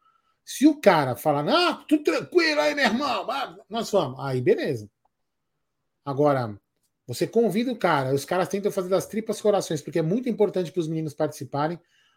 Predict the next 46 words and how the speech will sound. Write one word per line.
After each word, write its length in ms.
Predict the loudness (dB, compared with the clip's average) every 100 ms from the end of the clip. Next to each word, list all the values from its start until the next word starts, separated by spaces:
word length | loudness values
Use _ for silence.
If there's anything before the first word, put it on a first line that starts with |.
| _ _
Pra 160 | 0 2
muitos, 300 | 2 0 0
de 100 | 0
repente, 500 | 0 -2 -4 -6 -8
esses 240 | -8 -6 -4
meninos 320 | -2 -2 0
aí 80 | 0
podem 420 | 2 0 0 -6 _ _
se 160 | -10 -6
encaixar 460 | -2 -2 0 -2
em 80 | -2
um 240 | -2 0
ou 60 | 4
outro 220 | 2 2
time 240 | -4 -2 0
grande, 440 | 0 0 -2 -6 _ _ _ _
né, 240 | -10 -8
aqui 180 | -8 -8
da, 140 | -6 -6
da, 440 | -6 -6 -6 -8 -14 _ _ _
dos 160 | -10 0
grandes 300 | 2 2 0
centros. 480 | -2 -2 -4 -12 _ _ _ _ _
Então, 500 | -8 -2 0 0 -2
a 80 | -4
federação 400 | 2 4 4 0
tinha 200 | -2 -4
que 80 | 2
ter 100 | 2
esse 220 | 2 0
tato, 500 | 0 0 0 -6 -16 _ _ _ _ _ _
né? 160 | -2 2
Já 120 | 4
que 100 | 4
a 40 |
federação 460 | 2 2 2 2 0
abriu 300 | 2 2 4
o 40 |
leque 400 | 4 2 -2 -6
pra 220 | -6 -4 -4
noventa, 600 | -2 -2 -2 -4 -4 -6
sei 140 | -4
lá 80 | -4
quantos 240 | -4 -8
times 240 | -8 -10 -8
participam, 640 | -10 -10 -8 -8 -8